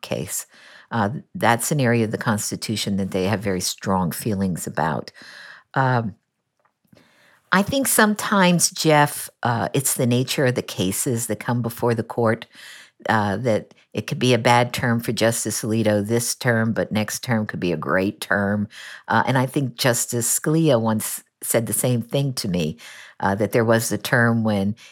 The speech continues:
he actually thought about, uh, retiring because it was such a bad term.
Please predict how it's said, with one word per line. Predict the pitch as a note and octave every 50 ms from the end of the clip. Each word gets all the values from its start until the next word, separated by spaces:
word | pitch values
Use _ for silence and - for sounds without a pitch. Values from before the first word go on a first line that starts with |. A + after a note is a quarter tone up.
| - _
he | - B2 A#2 A2
actually | G#2+ A2 - - - A2+ A2+
thought | A2+ - - C3 A#2 A2 A2+ A2+ - -
about, | G2+ G2+ G2+ G2+ G2+ G2+ G2+ G2 - - - - -
uh, | - G2 F2 E2+ F2 D2+ - - - - - - _ _ -
retiring | G#2 G#2+ - B2 B2 B2+ D#3 G3 - - - - - - _ _ _ _ _ -
because | G#2 - B2+ - -
it | F2
was | G2 G#2+
such | - - A#2 A#2+ -
a | F2
bad | - - - - E2+ F2+ F#2+ E2+ C#2+ -
term. | - - E2+ E2+ E2+ D2+ C2 B1+ -